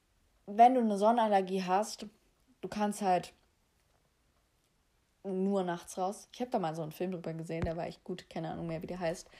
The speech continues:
Ähm, und da hat die halt so eine Sonnenallergie und die muss halt die ganze Zeit drin sitzen, mit so einem bestimmten Rollos und so. Und ja, klar, eine Allergie gegen Wasser ist halt sehr unpraktisch, weil du kannst halt,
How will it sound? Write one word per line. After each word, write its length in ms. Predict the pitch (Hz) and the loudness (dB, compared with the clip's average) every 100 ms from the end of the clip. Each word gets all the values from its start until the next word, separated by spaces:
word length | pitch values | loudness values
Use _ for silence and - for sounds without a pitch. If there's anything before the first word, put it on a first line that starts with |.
| - - - _ _ | -20 -20 -20 _ _
Ähm, 800 | 196 190 190 190 190 185 185 170 - | 2 2 2 0 -2 -2 -4 -6 -6
und 160 | 190 | -4
da 80 | 196 | -2
hat 180 | 190 185 | -2 -2
die 100 | 190 | 0
halt 200 | 180 170 | 0 -2
so 80 | 170 | -4
eine 100 | 165 | -4
Sonnenallergie 540 | 165 160 165 165 165 | -4 -4 -6 -6 -6
und 60 | 165 | -8
die 80 | |
muss 180 | 170 160 | -8 -10
halt 80 | 175 - | -12 -12
die 40 | - | -8
ganze 220 | 180 180 | -6 -4
Zeit 120 | - | -2
drin 160 | 185 190 | 0 2
sitzen, 760 | 185 185 - 180 185 185 185 | 0 -2 -6 -4 -4 -4 -6
mit 160 | 190 185 | -8 -6
so 120 | 196 | -4
einem 180 | 185 - - | -4 -8 -14
bestimmten 360 | 196 202 - | -12 -10 -6
Rollos 340 | 180 175 180 180 | -4 -2 -4 -6
und 120 | 175 | -8
so. 240 | 170 175 - - - - _ | -6 -8 -12 -20 -20 -20 _
Und 460 | - 202 202 196 - _ - | 0 0 0 -2 -6 _ -4
ja, 240 | 196 208 | 0 2
klar, 240 | 214 226 208 | 0 0 0
eine 140 | 208 | 2
Allergie 400 | 190 190 190 190 - | 2 2 0 -4 -8
gegen 280 | 185 180 170 | -6 -4 0
Wasser 320 | 175 - 170 | -2 0 -2
ist 140 | 175 | 0
halt 380 | 175 151 - - - _ _ _ _ _ _ _ _ _ _ _ _ _ _ - | -2 -4 -6 -14 -20 _ _ _ _ _ _ _ _ _ _ _ _ _ _ -10
sehr 580 | 165 160 190 220 285 - | -8 2 6 8 10 8
unpraktisch, 800 | 262 277 269 269 285 311 - - _ - - - _ _ | 4 -2 -4 -4 -4 -4 -6 -12 _ -20 -20 -20 _ _
weil 180 | 185 175 | 2 2
du 60 | |
kannst 400 | 175 - 180 - | 0 -6 -8 -8
halt, 360 | 190 160 156 - | -6 -6 -6 -14